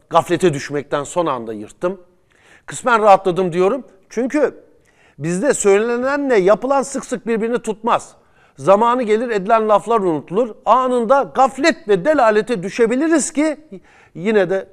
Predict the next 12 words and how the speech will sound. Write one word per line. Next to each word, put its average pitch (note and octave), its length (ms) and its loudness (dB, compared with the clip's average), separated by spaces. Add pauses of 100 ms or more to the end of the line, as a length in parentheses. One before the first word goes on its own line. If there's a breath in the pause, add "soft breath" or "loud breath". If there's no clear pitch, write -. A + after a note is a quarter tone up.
(120)
Allah C#3 220 -2
korusun. - 460 -20 (920 soft breath)
Sonuçta C#4 420 -6
anayasanın C#3+ 460 -8
yüz D3+ 180 -8
on G#3 160 -2
dokuzuncu A2 360 -14
maddesine D#3+ 480 -8
göre B2 200 -8
ekonomik F#3+ 720 -6
o G2+ 120 -12
hal G3 220 -2